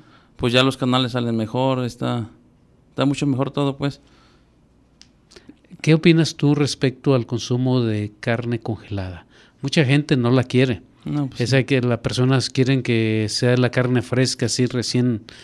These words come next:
Speaker 2: sacrificado el animal. ¿Para ustedes es difícil filetear así?
Speaker 1: Pues no tan difícil, sino el problema es el cliente, que no se la va a llevar así, porque pues tantos años que está acostumbrado puro fresco,
Speaker 2: Ujú.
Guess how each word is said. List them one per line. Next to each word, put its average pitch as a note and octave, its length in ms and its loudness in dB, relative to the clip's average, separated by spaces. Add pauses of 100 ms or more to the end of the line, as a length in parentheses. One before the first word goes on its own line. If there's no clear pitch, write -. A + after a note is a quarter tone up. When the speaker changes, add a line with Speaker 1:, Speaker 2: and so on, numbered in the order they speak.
(160)
Speaker 2:
sacrificado A#2 580 0
el A#2+ 100 2
animal. A#2 440 0 (340)
¿Para B2 160 0
ustedes C#3 320 2
es D3 100 6
difícil C3 420 -2
filetear A2+ 460 -2
así? G#2 220 -10 (1400)
Speaker 1:
Pues C3 260 -4
no C3+ 180 -2
tan F3 160 -4
difícil, D3+ 460 -2
sino B2+ 260 -2
el C#3 180 0
problema C3 320 0
es B2 80 -2
el A#2+ 60 -2
cliente, A#2+ 480 -2 (840)
que A2 340 -4
no A2+ 140 -2
se A#2 100 -6
la A#2 140 0
va A2+ 60 2
a - 20 2
llevar A2 240 0
así, B2 320 -4 (320)
porque A2+ 200 -6
pues A2+ 240 -12
tantos B2 300 -6
años B2+ 160 -4
que - 60 -12
está B2+ 120 -6
acostumbrado A#2+ 600 -4
puro B2+ 160 -6
fresco, C3 420 -10 (400)
Speaker 2:
Ujú. A#2+ 300 -2